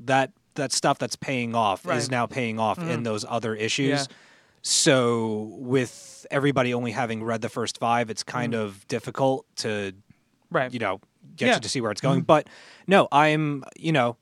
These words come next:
Speaker 1: there's other, I mean, this is ridiculously hard
Speaker 2: Yeah.
Speaker 1: anyway.
Speaker 2: Yeah.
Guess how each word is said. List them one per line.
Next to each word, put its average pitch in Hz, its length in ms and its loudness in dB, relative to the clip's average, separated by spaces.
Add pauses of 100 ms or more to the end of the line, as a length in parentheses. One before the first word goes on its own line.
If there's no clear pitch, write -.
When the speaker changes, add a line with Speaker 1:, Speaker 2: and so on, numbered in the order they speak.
(120)
Speaker 1:
there's 139 280 2
other, 143 600 2
I 127 80 -6
mean, 143 100 -2
this 143 100 -4
is 135 120 -4
ridiculously 113 720 -6
hard 104 480 -6
Speaker 2:
Yeah. 185 200 2
Speaker 1:
anyway. 90 380 -6
Speaker 2:
Yeah. 147 220 -2